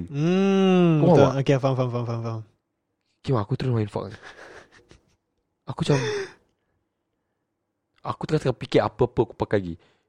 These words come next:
Speaker 2: Gentle lah.
Speaker 1: Gentle. Uh,
Speaker 2: Eh, apa
Speaker 1: pakai
Speaker 2: function, bro? Apa function?
Speaker 1: Ah, function aku tak pakai.
Speaker 2: Aku pakai.
Speaker 1: Function
Speaker 2: Aku,
Speaker 1: aku tak pakai.
Speaker 2: aku pakai. Ah, kira macam function tu macam, "Eh, hari ni apa function?"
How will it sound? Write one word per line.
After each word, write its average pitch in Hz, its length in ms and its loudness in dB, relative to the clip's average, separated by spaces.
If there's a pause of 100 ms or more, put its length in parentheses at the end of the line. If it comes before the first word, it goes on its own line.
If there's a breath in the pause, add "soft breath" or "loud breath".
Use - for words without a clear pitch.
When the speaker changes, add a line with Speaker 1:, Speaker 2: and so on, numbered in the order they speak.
(160)
Speaker 2:
Gentle 123 500 0
lah. 90 240 4 (140)
Speaker 1:
Gentle. 214 720 4 (560)
Uh, 131 200 0
Speaker 2:
Eh, 127 80 6
apa 120 100 4
Speaker 1:
pakai 151 160 6
Speaker 2:
function, 196 260 6
bro? 190 180 8
Apa 165 120 4
function? 175 520 6
Speaker 1:
Ah, 214 160 4
function 277 320 2
aku 277 120 8
tak 254 80 4
pakai. 196 220 6 (260)
Speaker 2:
Aku 160 160 0
pakai. 143 260 4 (100)
Speaker 1:
Function 196 280 6
Speaker 2:
Aku, 240 80 10
Speaker 1:
aku 208 40 6
tak 190 80 6
pakai. 165 160 6
Speaker 2:
aku 135 120 2
pakai. 117 280 2
Ah, 107 200 2
kira 165 160 4
macam 151 200 6
function 123 320 4
tu 143 80 2
macam, 110 160 2 (240 soft breath)
"Eh, - 60 -20
hari 117 120 0
ni 160 80 0
apa 131 100 -4
function?" 120 260 0